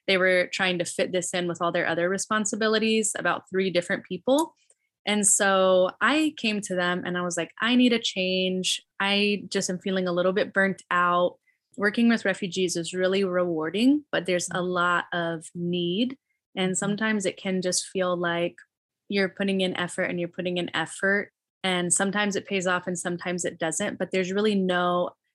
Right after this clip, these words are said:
Speaker 1: objective way to quantify
Speaker 2: Mm-hmm.
Speaker 1: that."
Speaker 2: Sure.
Speaker 1: And so it can become tiresome, not really knowing if the effort you're putting in, um, is panning out the way that you wanted it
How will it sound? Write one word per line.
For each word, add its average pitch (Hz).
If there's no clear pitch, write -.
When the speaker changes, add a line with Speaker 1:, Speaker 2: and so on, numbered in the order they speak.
Speaker 1:
objective 170
way 165
to 170
quantify 170
Speaker 2:
Mm-hmm. 233
Speaker 1:
that." 240
Speaker 2:
Sure. 170
Speaker 1:
And 196
so 190
it 208
can 240
become 226
tiresome, 180
not 175
really 185
knowing 170
if 160
the 165
effort 165
you're 175
putting 196
in, 196
um, 165
is 185
panning 185
out 160
the 175
way 170
that 165
you 156
wanted 165
it -